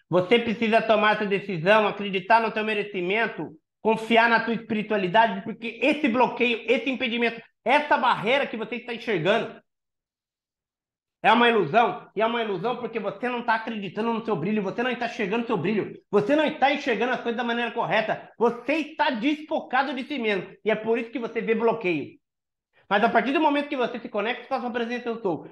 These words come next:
a partir do momento que você se conecta é, é com o teu momento presente,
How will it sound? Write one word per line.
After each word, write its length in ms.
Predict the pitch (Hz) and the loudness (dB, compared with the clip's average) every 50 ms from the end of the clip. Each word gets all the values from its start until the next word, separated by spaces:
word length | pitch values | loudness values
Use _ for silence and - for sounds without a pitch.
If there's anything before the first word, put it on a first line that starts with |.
| - - | -6 -4
a 80 | 175 | -2
partir 240 | 165 220 202 226 277 | 0 0 0 0 0
do 80 | 320 320 | 0 2
momento 280 | 320 294 294 302 302 | 2 2 0 0 -2
que 80 | - 294 | -4 -4
você 240 | 240 233 233 - 269 | -2 -2 -2 -4 -6
se 100 | - 262 | -6 -4
conecta 680 | - 247 220 226 269 285 285 - 320 269 - - - - - | -2 -2 0 0 0 -2 -2 0 -2 -2 -2 -4 -14 -14 -4
é, 320 | - 220 240 233 233 196 220 | 0 2 2 2 2 0 -2
é 40 | |
com 260 | 220 220 247 254 269 247 | -2 -2 0 0 0 0
o 40 | |
teu 120 | - 269 285 | 0 0 0
momento 300 | 302 277 262 240 240 214 | 0 -2 -2 -4 -8 -10
presente, 680 | - 277 302 226 180 247 269 262 - - - - | -8 -6 -6 -4 -4 -4 -6 -6 -8 -12 -18 -20